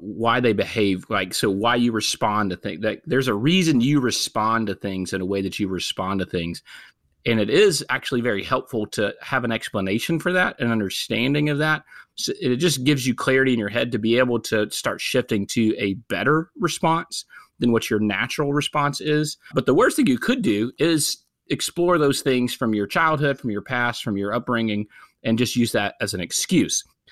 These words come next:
And so I think that's the pushback. And so I, I would just say, yes,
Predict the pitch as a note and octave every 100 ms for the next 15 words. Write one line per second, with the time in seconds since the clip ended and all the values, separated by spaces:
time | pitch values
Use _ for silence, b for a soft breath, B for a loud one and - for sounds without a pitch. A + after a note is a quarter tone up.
0 | b - A#2 - A2 G2+ F#2+ B2 E3+ E3
1 | D#3+ - - G3+ - F#2 F#2+ - C3 -
2 | B2 A#2 G#2+ A#2+ C3+ C#3+ C#3+ - C3+ A2+
3 | F#2+ D3+ F#2 -